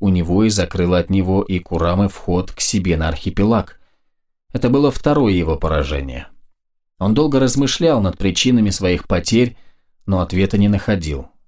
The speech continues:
хотя на всякий случай создал гномов и вместе с дворфами поселил их на самом большом острове архипелага. Всё это за мгновение пронеслось у него в сознании, остановив рвущиеся слова укоризны.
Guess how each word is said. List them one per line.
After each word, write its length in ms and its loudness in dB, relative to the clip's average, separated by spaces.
хотя 240 0
на 120 2
всякий 280 0
случай 560 2
создал 440 2
гномов 580 2
и 180 4
вместе 720 2
с 60 -4
дворфами 560 0
поселил 500 2
их 200 -2
на 180 0
самом 400 2
большом 480 0
острове 420 0
архипелага. 720 -4
Всё 180 0
это 180 2
за 160 2
мгновение 600 4
пронеслось 580 0
у 40 2
него 200 2
в 80 -4
сознании, 640 2
остановив 720 0
рвущиеся 640 -2
слова 400 -2
укоризны. 720 -4